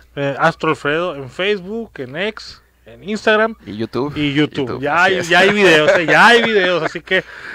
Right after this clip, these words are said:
Speaker 1: ah, no crea que, que ha estado nomás muy ausente Alfredo, ha estado muy activo ahí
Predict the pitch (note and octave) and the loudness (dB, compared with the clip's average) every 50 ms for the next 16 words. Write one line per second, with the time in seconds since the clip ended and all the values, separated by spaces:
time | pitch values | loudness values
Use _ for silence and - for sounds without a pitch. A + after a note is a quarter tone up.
0 | - - - D3 C#3+ D3+ F3 D#3+ - E3+ F3+ F#3 - E3 D#3 C#3 A#2+ - _ - | -10 -2 -2 -2 0 0 -2 0 2 2 2 2 2 2 0 -2 -2 -4 _ -4
1 | D3 D3 - - F3 E3+ E3+ E3+ E3 D3+ D3+ D3 D#3+ D#3 - - D#3+ E3+ F3+ F3+ | -4 -4 -2 2 2 4 4 4 2 0 0 0 -2 -2 -2 -2 0 2 4 4
2 | F3+ E3 C3+ E3+ E3 D#3 F3+ E3+ D#3+ - F#3 G#3+ G#3+ G#3 F#3 D#3+ D3+ C#3+ C#3 D3+ | 4 2 0 -2 -4 -2 -6 -8 -6 -4 -4 -2 -2 -2 0 0 0 0 0 0
3 | D#3 D3+ - F3+ E3+ E3 E3 E3+ F3 E3+ D#3+ - D#3 D3+ D3 C#3+ C#3 C#3 D3 | 0 0 0 0 0 0 0 0 0 -2 -2 -2 -2 0 0 0 0 -2 -4